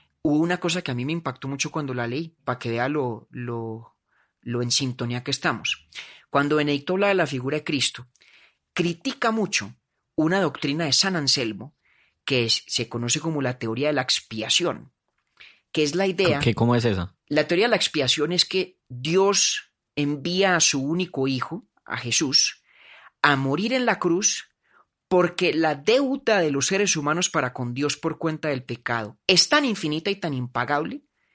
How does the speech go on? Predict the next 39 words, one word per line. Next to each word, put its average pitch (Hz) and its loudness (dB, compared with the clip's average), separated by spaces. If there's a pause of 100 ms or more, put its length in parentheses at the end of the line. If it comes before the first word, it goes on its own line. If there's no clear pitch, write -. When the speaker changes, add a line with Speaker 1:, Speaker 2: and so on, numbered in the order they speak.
(200)
Speaker 1:
que 147 2
la 135 4
única 170 0
forma 156 -2
de 151 0
saldarla 147 0
es 127 -2
con 151 -6
la 123 -4
muerte 131 -4
de 120 -2
Dios 117 -6
mismo 131 -4
en 185 -4
la 123 -6
persona - -10
de 110 -8
su - -8
hijo. - -20 (1500)
Y 185 0
fíjese 262 -2
que - -2
esa 202 4
doctrina, 202 -4
que 139 -4
yo 127 0
creo 165 -2
que - -4
es 170 -4
muy 208 0
familiar 131 -4
pa' 175 4
uno, 240 0
¿no? 160 -8 (880)
La 117 -6
idea 120 -4
de 160 0
que, 170 -2
pues, - -2